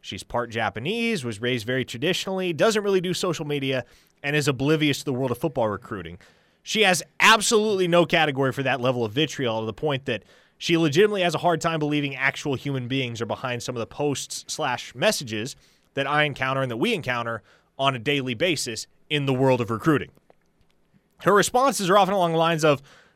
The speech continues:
"I wish I could say what I really think of people like that, but if I let myself get angry, my words will get mean."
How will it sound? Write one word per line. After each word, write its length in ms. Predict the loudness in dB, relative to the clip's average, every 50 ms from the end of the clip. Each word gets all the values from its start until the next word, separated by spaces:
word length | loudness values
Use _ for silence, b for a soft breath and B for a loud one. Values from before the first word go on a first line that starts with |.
| b b
"I 120 | -2 -2 0
wish 180 | 0 0 0
I 80 | 0 0
could 160 | 0 0 -2
say 140 | 0 2 4
what 100 | 4 4
I 60 | 4
really 260 | 4 4 4 4 4
think 220 | 2 0 -2 -2 -4
of 100 | -4 -4
people 240 | -2 -4 -2 -2 -2
like 240 | -2 -2 -2 -2
that, 180 | -2 -2 -2 0 -2
but 60 | -2
if 60 | -2 -2
I 80 | -2
let 140 | 0 0 2
myself 360 | 2 2 2 2 0 0 0
get 100 | 0 0
angry, 340 | 2 2 0 0 -2 -2 -2
my 180 | 0 0 0 0
words 360 | 2 2 2 2 2 2 0
will 140 | -4 -4 -2
get 260 | -2 -4 -6 -6 -10
mean." 360 | -12 -10 -10 -10 -10 -12 -16